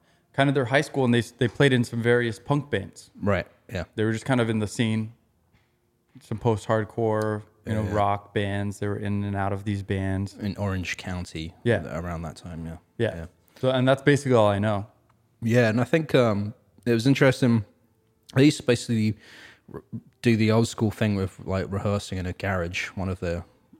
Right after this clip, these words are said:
Speaker 2: uh, I'm not sure whose garage it was, but
Speaker 1: Mm-hmm.
Speaker 2: one of the band members. Um,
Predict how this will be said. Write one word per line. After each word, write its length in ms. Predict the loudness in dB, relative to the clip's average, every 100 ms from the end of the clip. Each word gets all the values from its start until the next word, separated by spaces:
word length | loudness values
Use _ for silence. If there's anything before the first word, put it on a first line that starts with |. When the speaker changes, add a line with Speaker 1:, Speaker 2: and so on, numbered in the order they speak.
| -20
Speaker 2:
uh, 300 | -12 -10 -10 -6
I'm 160 | -4
not 140 | -4 -2
sure 360 | -2 -2 -4 -8 _ 0
whose 340 | 4 4 2
garage 520 | 0 2 2 2 2
it 100 | 0
was, 340 | 0 -2 -4 -4
but 140 | 0
Speaker 1:
Mm-hmm. 160 | 0 2
Speaker 2:
one 140 | 2
of 80 | 2
the 100 | 0
band 280 | -2 -2 -2
members. 260 | -2 -4 -8 -20 -20 -20 -20 -20 _
Um, 560 | -2 2 2 0 -2 -6